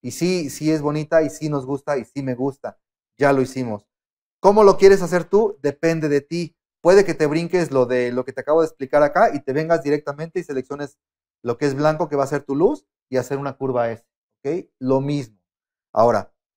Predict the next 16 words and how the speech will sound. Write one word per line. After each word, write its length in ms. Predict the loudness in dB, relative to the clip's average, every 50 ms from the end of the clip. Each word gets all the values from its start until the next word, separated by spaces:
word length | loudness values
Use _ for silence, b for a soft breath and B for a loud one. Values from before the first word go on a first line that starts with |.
| _ _ _ _ _ _ _ _ _ _ _ _ _ _ _ _ _ _ _ _ _ _ _ _ _ _ _ _ _ _ _ _ _ _ _ 2
ya 160 | 6 6 8
le, 240 | 8 6 4 2 2
ya 140 | 2 2
le, 800 | 4 4 4 4 4 4 4 2 2 2 2 4 4 2 2 0 0
lo 140 | 0 2 4
vamos 300 | 4 4 4 2 -4 -6
a 20 |
hacer 240 | -6 -2 2 4 4
aquí, 320 | 2 2 0 -8 -8 -8
puedes 300 | -6 _ -2 0 0 0
agarrar 440 | 0 0 2 2 4 6 6 6 4
y, 40 | 2
y 140 | 0 -6 -8
subir 340 | -10 -8 -6 -4 -2 -2
los 160 | 0 -2 0 2
rojos, 500 | 2 0 0 0 0 -2 -2 -2 -6